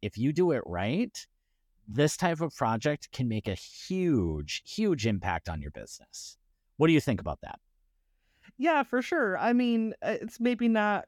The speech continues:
Speaker 2: compliance doesn't always sound like it's gonna be, you know, the most exciting topic that anybody feels like working on in marketing ops, right? But it's super important. It's also, you know,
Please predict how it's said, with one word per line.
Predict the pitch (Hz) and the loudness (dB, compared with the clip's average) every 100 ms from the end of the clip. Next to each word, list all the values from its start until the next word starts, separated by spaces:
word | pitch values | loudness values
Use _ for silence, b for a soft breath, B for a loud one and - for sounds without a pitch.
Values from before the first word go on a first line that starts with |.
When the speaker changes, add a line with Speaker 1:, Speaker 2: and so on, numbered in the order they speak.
| - | -4
Speaker 2:
compliance | 208 196 226 214 202 196 - | -2 2 4 4 2 -2 -2
doesn't | 208 196 | -2 0
always | 196 180 180 | -2 -2 -4
sound | - 190 185 | -2 0 0
like | 180 180 | -2 -4
it's | - | -6
gonna | 196 190 | -4 -2
be, | 185 185 185 | -2 -2 -2
you | 196 190 | -2 -2
know, | 175 180 | -2 -4
the | 226 202 | -4 0
most | 196 190 - | 0 0 -2
exciting | 196 214 196 190 | 0 2 2 2
topic | 202 180 190 - | 2 0 0 -2
that | 185 | -2
anybody | 190 185 175 180 | 0 0 0 0
feels | 202 185 | -2 -2
like | 185 170 | -2 -2
working | 175 180 185 | -4 -2 -2
on | 180 180 | 0 0
in | 180 | 0
marketing | 175 180 180 | -2 -2 -2
ops, | 175 190 - | -2 -4 -2
right? | 190 190 - | -2 -2 0
But | 180 170 b b b b b | 0 0 b b b b b
it's | 226 233 | -2 0
super | 277 240 214 | 2 2 2
important. | 190 - 226 240 269 262 | 0 0 0 4 4 4
It's | 208 196 185 | 2 0 0
also, | 190 - 196 185 185 | -2 2 2 2 0
you | - 180 | -2 -2
know, | 165 170 | -2 -6